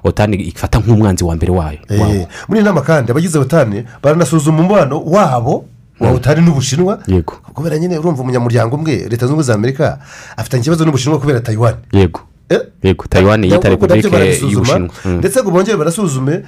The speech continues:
Speaker 2: n'umuba-, n'uburyo otan igomba kubana n'umuryango w'ubumwe bw'u Burayi muri rusange, kubera hari igihugu cya Ukraine gishaka kwinjira mu muryango w'ubumwe bw'u Burayi, kandi iki gihugu cya Ukraine muri iki gihe
Speaker 1: Kiri-,
Speaker 2: kirimo intambara
Speaker 1: kiri-,
Speaker 2: cyashojweho n'Uburusiya.
Speaker 1: Yego. Ab-, du-, du-, dusoreze ku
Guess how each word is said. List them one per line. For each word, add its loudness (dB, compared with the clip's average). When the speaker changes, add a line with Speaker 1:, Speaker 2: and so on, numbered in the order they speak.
Speaker 2:
n'umuba-, 4
n'uburyo -4
otan 0
igomba 0
kubana 0
n'umuryango -2
w'ubumwe 0
bw'u -2
Burayi 0
muri 0
rusange, 0
kubera 0
hari -6
igihugu 0
cya 0
Ukraine 0
gishaka 0
kwinjira 0
mu -2
muryango -2
w'ubumwe 2
bw'u 0
Burayi, 0
kandi 0
iki -4
gihugu -2
cya 0
Ukraine 0
muri -2
iki 0
gihe -2
Speaker 1:
Kiri-, 2
Speaker 2:
kirimo 4
intambara 2
Speaker 1:
kiri-, 4
Speaker 2:
cyashojweho 0
n'Uburusiya. -2
Speaker 1:
Yego. 2
Ab-, -12
du-, 4
du-, 2
dusoreze 2
ku -6